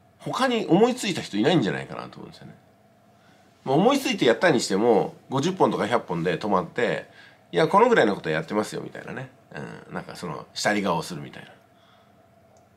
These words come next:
な。うん、「他にこんなことやってるやついねえだろ」と思ったら、みんなびっくりしますよ。「え、いた！このレベルでやってんの？」みたいなね。うん、なかなか吉谷さんの魅力が溢れてるのが、うん、そこにあるんじゃないかなと。でも、同時にすごいとこですよね。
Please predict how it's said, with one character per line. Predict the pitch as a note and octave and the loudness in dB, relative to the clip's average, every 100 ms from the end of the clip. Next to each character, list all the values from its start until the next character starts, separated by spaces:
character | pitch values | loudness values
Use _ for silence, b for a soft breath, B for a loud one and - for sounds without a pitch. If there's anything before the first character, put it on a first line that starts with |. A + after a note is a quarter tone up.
| - | -20
な。 | D3 | -16
う | |
ん、 | - | -12
「他 | C3 G3 | -2 2
に | F#3+ | 2
こ | F#3+ | 4
ん | |
な | G3+ | 4
こ | F#3 | 4
と | |
や | B2+ | 2
っ | |
て | - | 2
る | G#2 | -2
や | |
つ | F2+ | -2
い | A2 | 2
ね | C#3+ | 4
え | |
だ | G2 | 4
ろ」 | D#2 | -2
と | D#2 | -6
思 | C2+ | -12
っ | |
た | E2 | -6
ら、 | D#2+ D#2+ - B B B B | -4 -4 -6 B B B B
み | - D#3 | 0 4
ん | |
な | E3 | 6
び | D#3 | 6
っ | |
く | - | 4
り | G#2+ | -2
し | |
ま | F2 | -6
す | - | -10
よ。 | - - | -10 -2
「え、 | D#3 | 0
い | C#3 | 2
た！ | D#3 D#3 - | 0 0 2
こ | F3 | 4
の | G#3+ | 6
レ | A#3+ | 6
ベ | F3+ | 4
ル | A2+ | 2
で | |
や | F#2+ | 0
っ | |
て | - F2+ | -2 -6
ん | |
の？」 | D#2+ | -6
み | - | -10
た | - - | -6 2
い | |
な | D3 | 2
ね。 | - - - _ _ B B B B _ | 2 -8 -20 _ _ B B B B _
う | D#2+ | -10
ん、 | D#2+ | -4
な | F#2+ | 0
か | G#2+ | 2
な | G2+ | 2
か | F#2 | 0
吉 | F#2+ G#2 | -2 -2
谷 | F#2 | -4
さ | F#2 | -4
ん | D#2 | -4
の | |
魅 | F#2 F#2+ | -2 -2
力 | F#2 F2 | -2 -2
が | E2+ - G#2+ | -4 -4 -6
溢 | A2+ | -4
れ | G2 | -4
て | D#2+ | -6
る | D#2 | -10
の | C2+ | -12
が、 | C2+ - _ b b b b b _ _ _ | -14 -16 _ b b b b b _ _ _
う | |
ん、 | D#2+ D2+ C2 - - - | -14 -14 -16 -20 -20 -12
そ | - | -6
こ | G2+ | -4
に | F#2+ | -2
あ | F2+ | -2
る | E2 | -4
ん | |
じ | C2+ | -8
ゃ | |
な | G1+ | -14
い | G1+ | -18
か | - | -20
な | - | -20
と。 | - - _ _ - | -20 -20 _ _ -14
で | A2 | -8
も、 | F2+ E2+ | -8 -4
同 | G2+ A2+ | 0 0
時 | G#2+ | 0
に | |
す | G2+ | -2
ご | A#2+ | -2
い | F#2 | -2
と | - | -4
こ | - | -18
で | |
す | - | -16
よ | - | -14
ね。 | C#3 | -14